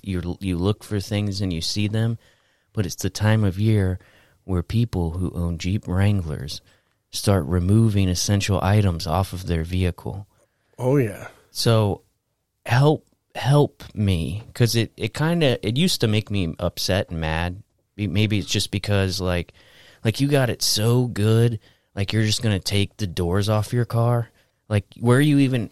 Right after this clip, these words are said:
Speaker 1: I don't even, I wouldn't have a place to put car doors. You
Speaker 2: Oh,
Speaker 1: know?
Speaker 2: yeah.
Speaker 1: So not only do, are they like, <laughs> "I don't need these doors," they're like, "I even have a place to store my car doors."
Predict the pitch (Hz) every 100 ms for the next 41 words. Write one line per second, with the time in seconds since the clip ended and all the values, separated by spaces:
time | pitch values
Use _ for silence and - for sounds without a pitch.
0 | _ - 147 160 139 120 - 147 143 139
1 | 127 - 127 - 98 - 156 160 - -
2 | 101 90 82 82 69 - - - _ _
3 | _ _ _ 117 170 151 147 151 139 -
4 | - 143 165 170 165 143 - 123 123 110
5 | 123 123 117 107 - - - 143 135 196
6 | 107 113 117 98 110 98 85 82 95 95
7 | 101 120 127 - - - - 120 117 104
8 | 135 180 151 135 131 127 110 131 123 -
9 | 113 - 151 160 139 104 95 117 117 117
10 | 135 101 -